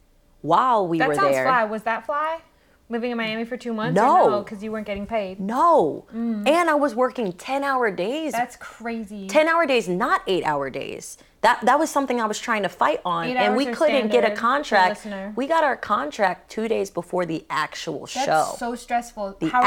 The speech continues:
Speaker 2: you
Speaker 1: actual show.
Speaker 2: eating when that's happening? Or?
Speaker 1: Here's the thing. We had some things that were provided, like, okay, here's how it was set up, 'cause there's just, there were so
Speaker 2: And thanks for
Speaker 1: many
Speaker 2: breaking this down
Speaker 1: No, there were
Speaker 2: also.
Speaker 1: so many issues wrong,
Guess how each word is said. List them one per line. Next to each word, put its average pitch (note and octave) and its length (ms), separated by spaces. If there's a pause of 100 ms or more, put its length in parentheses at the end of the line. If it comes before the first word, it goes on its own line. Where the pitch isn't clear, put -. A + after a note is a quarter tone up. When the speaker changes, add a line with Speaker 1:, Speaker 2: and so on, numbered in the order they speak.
Speaker 2:
you - 80
Speaker 1:
actual A#3 240
show. - 280
Speaker 2:
eating G#3 360
when G#3+ 160
that's G3+ 200
happening? F#3+ 500
Or? F3+ 360 (160)
Speaker 1:
Here's F4 280
the C4+ 80
thing. F3 400
We C4 340
had B3+ 580 (160)
some G#3+ 440
things G3+ 440
that E3+ 240
were E3 600 (400)
provided, A3+ 880 (380)
like, F3 440
okay, F3+ 600 (1000)
here's A4 260
how C#4+ 260
it G3+ 40
was G3+ 160
set G3+ 220
up, F3+ 180
'cause A#3+ 160
there's D#4+ 240
just, C4+ 300
there C4+ 140
were E4+ 120
so B3 760
Speaker 2:
And C4 120
thanks G#3 160
for A3+ 60
Speaker 1:
many G#3+ 160
Speaker 2:
breaking A#3+ 360
this A3 120
down G3+ 160
Speaker 1:
No, A3 160
there A#3 140
were D4+ 60
Speaker 2:
also. C#4+ 140
Speaker 1:
so A#3+ 380
many A#3+ 360
issues E3 540
wrong, C#3+ 500